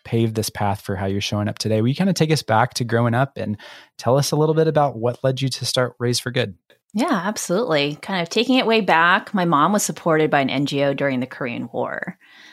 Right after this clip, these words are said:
Speaker 2: Uh, and so she really instilled giving back and volunteering, um, in our family at a very young age. So when kids were probably playing outside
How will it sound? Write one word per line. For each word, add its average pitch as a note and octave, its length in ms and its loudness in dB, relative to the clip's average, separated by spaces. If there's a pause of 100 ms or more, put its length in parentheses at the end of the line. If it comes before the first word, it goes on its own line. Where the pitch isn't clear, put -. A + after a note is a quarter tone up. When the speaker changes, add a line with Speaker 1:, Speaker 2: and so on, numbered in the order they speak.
(180)
Speaker 2:
Uh, C#3+ 220 2
and D3 120 0
so D3+ 300 2
she F#3+ 420 2
really F3 300 4
instilled D3 760 0
giving C#3+ 260 2
back C3 320 2
and D3+ 100 0
volunteering, C3+ 800 0 (200)
um, C#3+ 340 2
in D#3 140 2
our C#3+ 80 2
family C#3 400 0
at A#3+ 80 4
a F3 40 2
very D3+ 460 -2
young A#2+ 300 -4
age. - 340 -6
So D3 180 0
when C#3+ 140 2
kids G3 320 -2
were F3 80 -2
probably E3+ 260 0
playing A3+ 300 -2
outside A3 640 2